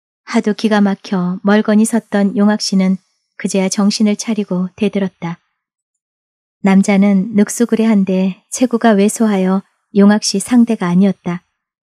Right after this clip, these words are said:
그자의 멱살을 움켜잡고 소리쳤다.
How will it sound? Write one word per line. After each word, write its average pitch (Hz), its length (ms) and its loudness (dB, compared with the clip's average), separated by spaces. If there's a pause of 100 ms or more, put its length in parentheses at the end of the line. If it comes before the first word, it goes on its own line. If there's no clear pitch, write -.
(460)
그자의 220 360 2
멱살을 214 460 2
움켜잡고 196 840 0
소리쳤다. 214 720 -2